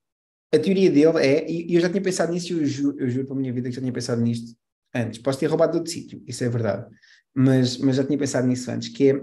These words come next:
eu, hum, não tinha posto nestes, nestes termos, eu primeiro vou dizer o que é que eu pensei e agora o que ele pensa, que é,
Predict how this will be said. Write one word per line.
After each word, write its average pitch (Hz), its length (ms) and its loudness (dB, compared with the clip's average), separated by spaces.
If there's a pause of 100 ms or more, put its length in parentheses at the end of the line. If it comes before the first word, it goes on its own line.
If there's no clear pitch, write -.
(180)
eu, 147 260 6
hum, 131 640 0 (180)
não 147 160 -2
tinha 156 120 -2
posto 139 200 -4
nestes, 135 280 -2
nestes - 400 -8
termos, 170 260 0
eu 151 80 -2
primeiro 135 180 2
vou 127 80 -2
dizer 123 120 -2
o - 20 -2
que 127 80 -2
é - 20 -2
que 123 60 -6
eu 135 60 -2
pensei 139 380 0
e - 20 2
agora 123 420 -2
o - 100 -12
que 117 140 -4
ele 113 80 2
pensa, 113 340 -8
que 143 200 0
é, 147 140 0